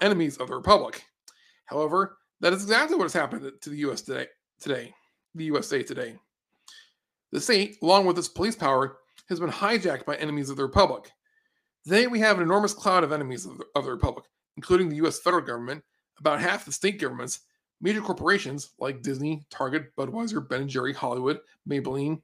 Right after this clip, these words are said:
BlackRock, et cetera, et cetera, public education, the United Nations, and the World Economic Forum,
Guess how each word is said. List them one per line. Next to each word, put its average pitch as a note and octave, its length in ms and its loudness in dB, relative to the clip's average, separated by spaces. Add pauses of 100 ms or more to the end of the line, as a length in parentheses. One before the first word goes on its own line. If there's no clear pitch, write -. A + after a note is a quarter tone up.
(400)
BlackRock, D3+ 640 6 (460)
et D#3 80 -6
cetera, D3+ 240 2
et D3+ 60 0
cetera, E3+ 340 4 (520)
public A3+ 260 8
education, F3 680 2 (680)
the - 80 -6
United F3+ 220 6
Nations, F3 480 2 (280)
and D3 80 -2
the D#3 60 2
World F3 280 6 (120)
Economic F#3+ 320 0
Forum, C#3 360 -4